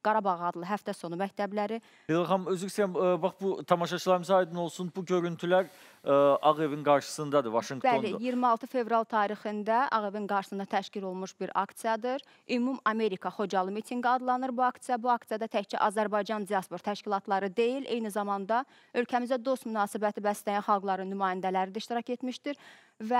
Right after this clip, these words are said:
Speaker 1: əllərində plakatlar tutan soydaşlarımız "Xocalıya ədalət tələb edirik", "Xocalı soyqırımına ictimai siyasi hüquqi qiymət verilməlidir", "Qarabağ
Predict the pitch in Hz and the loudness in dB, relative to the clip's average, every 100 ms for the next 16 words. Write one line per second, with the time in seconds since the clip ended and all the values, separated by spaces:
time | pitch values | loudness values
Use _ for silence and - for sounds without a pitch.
0 | - 247 254 240 240 233 269 - 233 208 | 2 2 4 2 2 0 0 0 -2 -2
1 | 202 - 214 190 - - 180 170 196 180 | -4 -2 0 0 -2 -6 -4 -2 -2 -2
2 | 196 196 185 190 214 247 - - 208 214 | -2 -2 -2 -2 -6 -6 -10 -4 -2 0
3 | 196 214 208 190 - 185 180 170 196 - | 0 0 -2 -2 -2 0 0 0 0 0
4 | 226 226 226 220 233 240 - - _ 240 | 0 2 0 -2 -4 -6 -8 -20 _ -2
5 | 214 214 214 - 190 175 175 175 165 - | 2 0 -2 -4 -4 -4 -6 -4 -6 -10
6 | 196 185 185 - 175 165 175 208 185 165 | -4 -2 -2 -2 -4 -4 -6 -6 -6 -4
7 | 180 196 220 226 220 220 220 220 208 214 | -2 -2 -4 -2 -2 -2 -2 0 -2 0
8 | 220 214 190 | 2 2 2